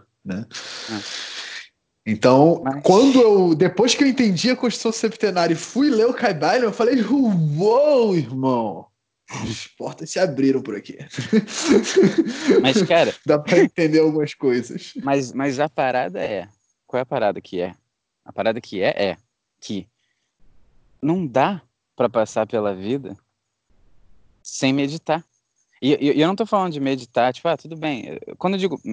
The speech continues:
Speaker 2: a palavra meditar é uma palavra mal, é, utilizada, né? O,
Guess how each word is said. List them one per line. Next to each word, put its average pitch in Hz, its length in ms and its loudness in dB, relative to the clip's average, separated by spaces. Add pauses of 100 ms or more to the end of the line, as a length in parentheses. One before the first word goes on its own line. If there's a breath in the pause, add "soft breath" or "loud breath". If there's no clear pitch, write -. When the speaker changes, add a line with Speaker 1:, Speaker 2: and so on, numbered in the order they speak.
(140)
Speaker 2:
a 123 80 -2
palavra 127 440 2
meditar 120 800 -4
é 107 60 -10
uma 113 120 -6
palavra 113 560 -2 (280)
mal, 107 800 -2 (720)
é, 101 240 2
utilizada, 107 760 -2
né? 113 220 -2
O, 110 80 -6